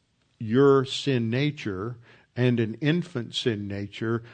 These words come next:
than any doctor or any psychiatrist or any counselor. And he understands more completely, because he created us, what works and what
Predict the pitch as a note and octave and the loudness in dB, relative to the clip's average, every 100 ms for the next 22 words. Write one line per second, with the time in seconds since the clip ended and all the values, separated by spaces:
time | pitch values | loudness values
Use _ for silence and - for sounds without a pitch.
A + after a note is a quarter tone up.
0 | - - A#2 A#2+ C3+ C3+ D#3+ E3+ A#2 B2 | -20 0 2 2 2 0 0 -2 0 2
1 | A#2+ A#2+ B2+ A#2+ A#2+ G2+ G#2 - B2 B2+ | 2 0 0 0 -2 -4 -6 -2 -2 0
2 | A#2 - A#2+ A2+ A2+ A2+ A2+ A2 A#2 A2 | -2 -2 -4 -2 0 0 0 -2 -4 -4
3 | - - G#2+ G#2 - A2+ A2 F#2 - C#3 | -6 -10 -8 -8 -6 -4 -6 -8 -4 -2
4 | C3 - G#2+ F#2 - _ - - - _ | -2 -4 -8 -10 -14 _ -20 -20 -20 _
5 | B2+ A#2+ G#2+ D#3+ F3 D3 C#3+ B2 - B2 | 0 2 2 0 0 -2 -2 -2 -4 -4
6 | A#2+ A#2 B2 B2+ - _ _ _ G#2+ A#2+ | -2 0 -2 -4 -10 _ _ _ -2 0
7 | C#3 E3+ E3+ D3+ B2 - E3+ E3+ B2+ A#2 | 4 2 0 -2 -4 -2 0 0 2 0
8 | A#2+ A#2 - A#2 A#2 B2+ G#2 - G#2+ A2 | 0 -4 -2 -2 -2 -6 -6 -6 -4 -2
9 | D3+ D3 G2 F#2 A2 - - - _ _ | -2 -2 -4 -4 -4 -6 -12 -20 _ _
10 | G#2 C#3 F3+ B2+ C3+ A2+ C3+ C3+ - - | 0 2 2 0 2 2 0 -6 -12 -14
11 | _ _ _ _ B2 C3 B2 B2 A2+ | _ _ _ _ -2 0 0 0 0